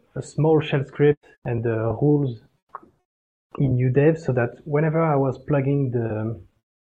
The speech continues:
the U S B device, uh, the backup was started. Uh, we had to drop this technology in favor of cron because,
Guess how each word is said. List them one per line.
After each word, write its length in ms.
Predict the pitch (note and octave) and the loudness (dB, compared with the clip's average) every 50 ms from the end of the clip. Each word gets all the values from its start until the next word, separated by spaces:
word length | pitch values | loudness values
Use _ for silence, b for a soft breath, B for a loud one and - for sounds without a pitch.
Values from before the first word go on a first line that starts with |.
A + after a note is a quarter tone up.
| _ - | _ -8
the 180 | D3 C3+ B2 | -4 -2 0
U 220 | A#2+ B2+ C#3+ D#3 D3 | 0 2 2 2 2
S 80 | C#3 C3 | 2 2
B 200 | B2+ C3+ C3+ B2+ | 0 0 -2 -2
device, 560 | A#2+ A#2+ A#2 A#2+ B2 C3+ D#3+ E3+ - - - _ _ _ _ _ _ _ _ _ _ _ _ _ _ _ _ _ _ _ _ _ _ - | -2 -2 0 0 0 0 0 -2 -6 -12 -20 _ _ _ _ _ _ _ _ _ _ _ _ _ _ _ _ _ _ _ _ _ _ -4
uh, 720 | A2+ A2 A2+ A2 G#2+ G#2+ A2 A2 A2+ - - - - C#3+ D3 | -2 -2 -2 -2 -2 -4 -4 -4 -6 -8 -10 -12 -10 -8 -4
the 140 | C3 C3+ | -2 0
backup 400 | B2 C3 B2+ - - D3 - - | 2 2 2 2 0 -2 -2 -2
was 160 | - B2 A#2+ - | -2 -4 -4 -2
started. 420 | - B2+ A#2 - - - A2 A2+ A2+ A2+ - _ _ _ _ _ _ _ - - | -2 -2 -2 -2 -4 -8 -8 -8 -10 -12 -14 _ _ _ _ _ _ _ -10 -8
Uh, 360 | A#2+ A2 A2 A2 A2 - - - - _ _ _ _ _ _ _ _ _ | -8 -8 -8 -8 -10 -12 -14 -16 -20 _ _ _ _ _ _ _ _ _
we 180 | - B2 A#2+ A#2+ | -4 0 2 2
had 220 | C3 C#3+ C#3+ C3+ - | 4 4 2 2 -2
to 80 | - | -6
drop 280 | A#2+ A2 C3+ C3+ B2+ B2+ | -4 0 0 0 0 0
this 140 | B2+ A#2+ - | -2 -4 -4
technology 520 | - C3 B2 - B2+ A#2+ A#2+ A#2+ A#2+ B2 | -6 -6 -6 -4 -4 -2 -2 -2 -2 -2
in 220 | C3 C3 B2+ A#2+ A2 | -2 -2 -2 -2 -2
favor 240 | - A#2 A2+ A2 | -2 -2 -2 -2
of 260 | A2+ A2 A2 G#2 - - | -2 -4 -4 -6 -8 -8
cron 420 | - - C3 C3 C3 B2+ B2+ A#2 | -6 -4 -4 -2 -2 -4 -4 -4
because, 340 | A2+ G#2+ - - A2+ A2 | -6 -6 -4 -4 -6 -6